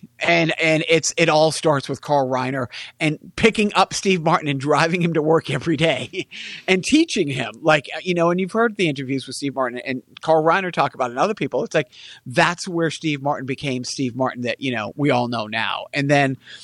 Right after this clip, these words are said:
you know, but taking one step back, he also, and it must have been huge for him, because when you think about, okay, Carl Reiner comes out of World War Two, you know, he gets into show business,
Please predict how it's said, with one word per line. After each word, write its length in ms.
you 100
know, 80
but 260
taking 460
one 220
step 260
back, 340
he 220
also, 600
and 140
it 100
must 340
have 120
been 160
huge 760
for 240
him, 460
because 340
when 140
you 220
think 320
about, 360
okay, 280
Carl 360
Reiner 380
comes 220
out 160
of 80
World 280
War 140
Two, 500
you 80
know, 140
he 120
gets 300
into 140
show 260
business, 640